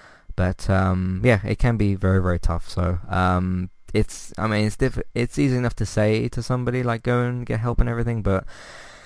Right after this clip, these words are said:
it's still very difficult to go and actually do it. So,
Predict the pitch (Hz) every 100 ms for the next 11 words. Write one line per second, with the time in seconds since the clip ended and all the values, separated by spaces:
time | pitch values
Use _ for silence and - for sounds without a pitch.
0 | - - 127 - 135 123 117 117 - -
1 | 113 104 101 98 95 - - 92 87 85
2 | - _ - - 92 92 95